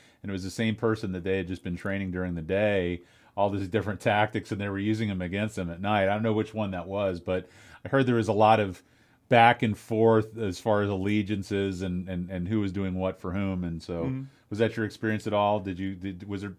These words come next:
Speaker 1: was I E Ds as big in the first one as it was in the second one?
Speaker 2: There were some I E Ds in the
Speaker 1: Okay.
Speaker 2: first one, and what you're thinking of is the second one. We
Speaker 1: Okay.
Speaker 2: did absolutely no, no training. We
Speaker 1: Okay.
Speaker 2: literally went in there,
Speaker 1: Okay.
Speaker 2: destroyed,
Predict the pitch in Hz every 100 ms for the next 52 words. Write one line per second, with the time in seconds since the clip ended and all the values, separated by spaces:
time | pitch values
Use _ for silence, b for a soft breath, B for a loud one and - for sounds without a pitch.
0 | - 107 123 143 143 131 131 123 104 127
1 | 123 117 107 - 113 113 117 113 110 113
2 | 107 110 - 117 107 113 113 113 - b
3 | b - 175 175 - 185 - 170 175 175
4 | 175 - 160 127 165 160 175 170 170 143
5 | 127 117 117 - 135 135 139 143 135 127
6 | 120 110 110 135 - 135 131 127 - 98
7 | 143 139 - 143 135 120 120 131 131 135
8 | 131 139 131 135 139 98 123 90 135 143
9 | 131 120 110 - 123 127 127 131 131 139
10 | 143 - 92 95 85 131 - - 135 135
11 | 143 135